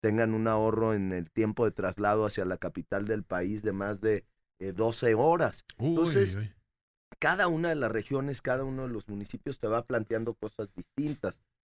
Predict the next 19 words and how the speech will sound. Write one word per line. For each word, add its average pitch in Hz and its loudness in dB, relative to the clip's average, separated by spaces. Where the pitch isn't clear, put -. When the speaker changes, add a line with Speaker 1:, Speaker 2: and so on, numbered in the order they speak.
Speaker 1:
Estuve 123 0
en 117 2
la 107 4
región 107 0
Ciénega, 127 2
la 87 0
preocupación 90 -6
ahí 110 0
es 110 0
proteger 98 0
al 107 4
lago 107 2
de 95 0
Chapala, 117 0
que - -16
está 95 -4
ahora 98 -2
en 85 -14
niveles, 101 -4